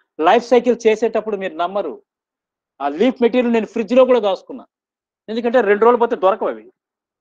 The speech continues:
మళ్ళీ ఆ మెటీరియల్, ఆ leaf material దొరకవు కాబట్టి ఒక బంచ్ తెచ్చి fridge లో పెట్టుకున్నా. This is one dedication. అంటే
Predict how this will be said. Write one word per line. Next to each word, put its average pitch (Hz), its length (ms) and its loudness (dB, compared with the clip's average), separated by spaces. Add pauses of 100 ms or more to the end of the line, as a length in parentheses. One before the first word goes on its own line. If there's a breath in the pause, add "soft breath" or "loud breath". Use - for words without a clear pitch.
(460)
మళ్ళీ 254 140 2
ఆ 254 40 4
మెటీరియల్, 247 320 2
ఆ 214 120 2
leaf 233 180 -6
material 240 260 -6
దొరకవు 240 240 -4
కాబట్టి 226 360 -6 (260 soft breath)
ఒక 185 120 -4
బంచ్ 202 340 2
తెచ్చి 202 220 -2
fridge 190 220 -8
లో 208 80 -2
పెట్టుకున్నా. 175 360 -10 (2250)
This 107 160 -20
is 214 120 -12
one 143 160 -8 (2000)
dedication. 240 500 -4 (300)
అంటే 135 180 -2